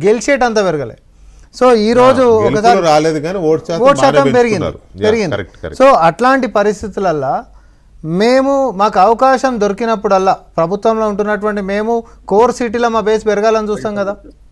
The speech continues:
Speaker 1: ఎవరైనా కూడా రాజకీయ నాయకులు, రా-, రాజకీయ పార్టీ మేము ఎక్కడనైతే వీక్ ఉన్నామో,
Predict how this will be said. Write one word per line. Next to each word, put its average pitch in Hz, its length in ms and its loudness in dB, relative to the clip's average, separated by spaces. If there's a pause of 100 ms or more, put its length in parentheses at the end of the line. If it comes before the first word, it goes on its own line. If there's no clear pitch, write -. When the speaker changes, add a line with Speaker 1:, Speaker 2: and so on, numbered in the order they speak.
(160)
Speaker 1:
ఎవరైనా 165 380 -4
కూడా 220 160 2
రాజకీయ 220 400 2
నాయకులు, 214 300 -2
రా-, 202 300 2
రాజకీయ 196 380 0
పార్టీ 196 280 0
మేము 208 200 -2
ఎక్కడనైతే 208 380 -4
వీక్ 196 240 -6
ఉన్నామో, 196 280 -8